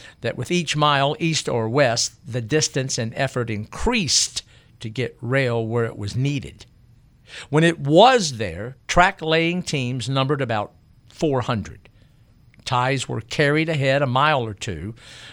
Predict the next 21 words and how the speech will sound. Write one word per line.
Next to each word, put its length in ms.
from 220
the 80
supply 460
train 440
by 200
horse-drawn 1000
wagons 580
and 160
laid 340
by 140
a 80
special 720
team. 540
Rails 440
were 120
brought 300
forward 440
to 100
the 100
very 720
edge. 680